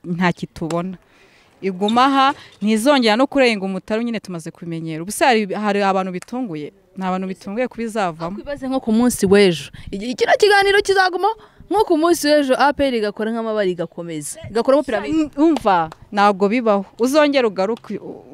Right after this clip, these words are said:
Speaker 1: uzongera ugaruke nikomeza.
Speaker 2: A P R nikomeza, i-, nikuramo piramide.
Speaker 1: Tuzakora ikindi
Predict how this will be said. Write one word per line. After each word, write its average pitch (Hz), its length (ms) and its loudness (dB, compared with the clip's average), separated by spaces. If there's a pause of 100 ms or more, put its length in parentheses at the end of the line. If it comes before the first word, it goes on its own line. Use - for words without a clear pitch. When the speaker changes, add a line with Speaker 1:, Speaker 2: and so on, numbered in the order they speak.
(140)
Speaker 1:
uzongera 240 500 0
ugaruke 190 460 -4
nikomeza. 175 540 -8
Speaker 2:
A 285 100 0
P 359 120 4
R 330 100 4
nikomeza, 277 600 4
i-, 247 200 0
nikuramo 269 560 0
piramide. 202 320 -4
Speaker 1:
Tuzakora 185 180 -12
ikindi - 240 -20